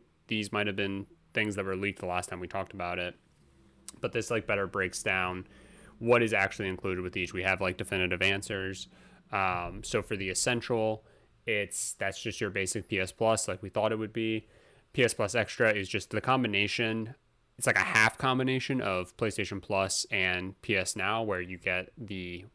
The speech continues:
like, they're, they're saying it's a catalog of nearly four hundred P S five and P S four games that you can download.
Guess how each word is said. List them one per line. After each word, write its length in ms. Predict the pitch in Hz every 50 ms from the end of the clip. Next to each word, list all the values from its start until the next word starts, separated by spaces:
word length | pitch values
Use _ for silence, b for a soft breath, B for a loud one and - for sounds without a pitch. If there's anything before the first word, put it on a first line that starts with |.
| _ -
like, 340 | 104 90 85 85 - - - - _ _ _ _ _ _ _ _ _ _ _ _ _ _
they're, 260 | - 113 110 107 113 117
they're 140 | 127 123
saying 220 | 120 - 147 143 135
it's 100 | 123 -
a 40 | -
catalog 440 | - 131 131 135 147 147 135 135 120
of 100 | 107 104
nearly 280 | 110 113 107 104 104
four 320 | - - - - 135 135 123
hundred 340 | 117 113 113 - 123 - -
P 120 | 117 110
S 100 | 101 -
five 200 | - 101 101 98
and 80 | 92 90
P 120 | - 98
S 100 | 95 -
four 200 | - 101 98 98
games 340 | 98 98 98 95 101 - -
that 200 | - 104 98 98
you 100 | 98 95
can 260 | - - 95 87 90
download. 580 | 87 - - 90 110 131 147 165 170 180 214 202